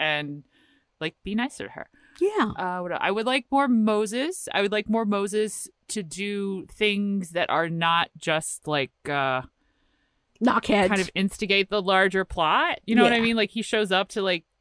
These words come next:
Speaker 1: provide information or provide a case lead and then, like, wanders off.
Speaker 2: Wanders off to knock some heads who haven't paid her.
Speaker 1: Like, I would like, I would like more about him. Um,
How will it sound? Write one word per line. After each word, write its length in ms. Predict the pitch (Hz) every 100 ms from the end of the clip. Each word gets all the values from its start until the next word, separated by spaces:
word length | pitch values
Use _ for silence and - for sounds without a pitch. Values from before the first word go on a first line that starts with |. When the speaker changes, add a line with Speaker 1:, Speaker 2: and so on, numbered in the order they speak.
| _ _ _ _ _
Speaker 1:
provide 500 | - 190 170 170 175
information 720 | 175 185 175 156 - 180 170
or 100 | 156
provide 380 | 127 156 143 143
a 60 | 139
case 380 | 156 143 143
lead 260 | 151 143 147
and 60 | 139
then, 120 | 139
like, 160 | 135 127
wanders 380 | 127 127 131
off. 220 | 123 120 - - - - _
Speaker 2:
Wanders 360 | 240 240 240 220
off 120 | 254
to 80 | 302
knock 200 | 226 226
some 140 | - 247
heads 320 | 220 233 220
who 60 |
haven't 220 | 220 196 208
paid 220 | 180 190
her. 180 | 202 - _ _ _ _ _ _ _ _ _ _ -
Speaker 1:
Like, 160 | 196
I 100 | 220
would 160 | 240 214
like, 280 | 214 196 -
I 140 | 214
would 140 | 202 190
like 240 | 185 180
more 500 | 165 165 156 156 180 - _ _ _ _
about 380 | 170 151 147 -
him. 440 | - 139 127 175 214 _ _ _ _
Um, 560 | 165 156 147 143 139